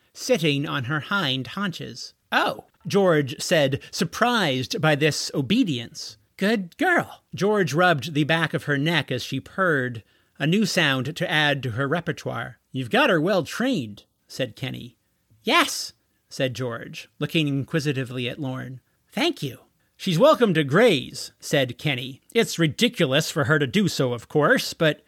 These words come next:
on the other hand, I haven't mowed my lawn in weeks. She might do some good." "Thanks,"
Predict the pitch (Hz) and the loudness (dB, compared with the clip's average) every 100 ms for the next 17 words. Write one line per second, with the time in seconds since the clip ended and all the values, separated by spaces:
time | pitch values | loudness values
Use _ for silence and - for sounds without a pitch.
0 | _ _ _ - 143 220 175 135 143 196 | _ _ _ -2 2 4 4 2 2 4
1 | 160 175 170 151 160 208 185 175 175 185 | 4 4 2 0 4 4 6 4 4 2
2 | 175 139 135 269 - - - _ _ _ | 2 2 2 0 0 -10 -10 _ _ _
3 | _ - 160 269 - 139 - 131 175 233 | _ 0 2 2 0 -4 -2 -2 2 0
4 | 117 - _ _ _ _ _ _ - 294 | 0 -14 _ _ _ _ _ _ 0 0
5 | 165 - - | 0 -4 -10